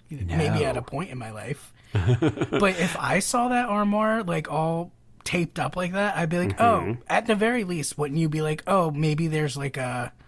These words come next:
Speaker 1: like, a rabid raccoon in there"?
Speaker 2: Okay, so I, I was definitely like, "Hmm, if I came across something and it was taped like that,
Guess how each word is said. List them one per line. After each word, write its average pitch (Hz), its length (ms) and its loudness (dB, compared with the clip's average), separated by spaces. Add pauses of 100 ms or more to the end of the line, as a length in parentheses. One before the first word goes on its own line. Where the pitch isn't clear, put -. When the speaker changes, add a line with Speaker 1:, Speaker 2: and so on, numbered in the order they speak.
(580)
Speaker 1:
like, 135 140 -6
a 127 60 -2
rabid 113 580 -6
raccoon 107 440 -10
in 113 140 -10
there"? 120 320 -8 (1080)
Speaker 2:
Okay, 82 400 -2 (180)
so 104 640 4
I, 113 160 2 (140)
I 127 240 4 (160)
was 143 220 4
definitely 127 640 4
like, 110 260 2 (140)
"Hmm, 101 380 -2 (120)
if - 180 -4
I 160 140 2
came 135 260 0
across 117 320 0
something 95 340 0
and 90 100 0
it 82 60 -4
was 92 180 -6
taped - 420 -4
like 76 220 -4
that, 73 380 -6